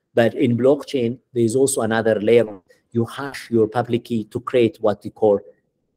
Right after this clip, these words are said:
Bitcoin address, or basically blockchain address. That's just another hashed version of your public key, goes through certain process, and then you create,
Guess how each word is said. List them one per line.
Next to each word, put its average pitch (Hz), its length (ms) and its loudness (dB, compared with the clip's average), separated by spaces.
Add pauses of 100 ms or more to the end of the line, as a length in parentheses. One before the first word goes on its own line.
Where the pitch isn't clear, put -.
(120)
Bitcoin 120 460 0
address, 98 460 -2
or 104 340 -2 (200)
basically 101 340 -4
blockchain 98 540 0
address. - 400 -14 (320)
That's 160 240 2
just 147 220 2
another 113 440 4
hashed - 540 -6 (140)
version 107 400 0
of 143 180 -4 (340)
your 117 160 6
public - 400 -6
key, 202 220 -2 (360)
goes 120 260 6
through 123 140 0
certain 117 380 0
process, 110 420 -4 (300)
and 113 140 -2
then 117 120 4
you 113 140 0
create, 110 420 0